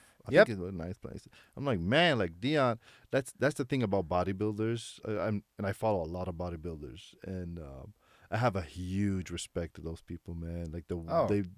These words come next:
Speaker 1: they put themselves in that work. It, it's stress too. Bodybuilding is stress. It's like an athlete, you know. It's what you go through, what you eat, and, and to get to that level.
Speaker 2: Oh yeah, yeah. The whole "you are what you eat."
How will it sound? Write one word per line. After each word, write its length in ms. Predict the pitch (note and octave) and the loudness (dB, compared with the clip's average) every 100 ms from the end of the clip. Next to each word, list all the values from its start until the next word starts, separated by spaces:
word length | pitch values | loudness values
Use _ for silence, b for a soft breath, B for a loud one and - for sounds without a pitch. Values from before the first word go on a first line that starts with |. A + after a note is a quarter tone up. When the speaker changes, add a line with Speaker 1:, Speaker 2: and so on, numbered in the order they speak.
| F#2+ - b b b - | -18 -20 b b b 0
Speaker 1:
they 160 | G#2 | 2
put 300 | G2+ - B2+ | 4 4 4
themselves 560 | - F#2+ - G#2 G2 F#2+ | 2 -2 0 2 2 0
in 100 | A2 | -2
that 180 | F#2 E2+ | -2 -4
work. 400 | E2+ F#2 G2+ G2+ _ - | -4 0 0 0 _ -12
It, 160 | G2+ | -8
it's 140 | - - | -8 -6
stress 500 | - - G#2 E2 - | -2 4 4 2 -6
too. 380 | - A2+ D#2+ F#2+ - | -2 -2 -2 -6 0
Bodybuilding 520 | A#2+ C#3 B2 G#2+ E2+ | 2 4 2 2 -2
is 160 | F2+ | -6
stress. 320 | - - A#1 - | -8 -10 -8 -10
It's 160 | A#2 | -2
like 120 | A#2+ A#2+ | -2 0
an 100 | - | -4
athlete, 480 | F2+ - C2 - - - | -6 -6 -10 -16 -18 -12
you 140 | F2 | -8
know. 300 | E2+ E2+ A#2 b b b b b | -6 -8 -12 b b b b b
It's 280 | G#2 - - A2+ | -8 -8 -14 -12
what 320 | A2+ G#2 A#2 | -4 -2 0
you 60 | B2 | 0
go 180 | G#2+ G#2 | 0 0
through, 240 | - G2 | 0 -2
what 240 | F#2 A2+ | -2 -2
you 80 | G#2+ - - | -6 -8 -6
eat, 580 | G#2+ G2+ - - - - | -4 -4 -6 -10 -10 -8
and, 260 | A2 G2 G2 | -4 -2 -4
and 120 | G2 - - | -8 -10 -6
to 120 | G#2+ | -4
get 220 | G#2 F2+ | -2 -4
to 80 | G2 | -4
that 180 | F2 D2+ | -4 -6
level. 420 | E2 E2+ - A2+ - _ _ b b b b | -10 -12 -14 -18 -20 _ _ b b b b
Speaker 2:
Oh 140 | C#3 D3+ | 4 4
yeah, 320 | C3 D#2+ D#2 F2 | 4 0 -8 -4
yeah. 220 | B2 A#2 | -2 0
The 120 | G2+ | 0
whole 300 | G2 B2+ B2+ | 2 4 4
"you 260 | A2+ A#2+ A#2+ | 2 2 4
are 200 | A#2+ B2 | 4 2
what 260 | A#2 B2+ B2 | 0 -2 -4
you 180 | A#2 | -4
eat." 220 | B2 C3 | -4 -4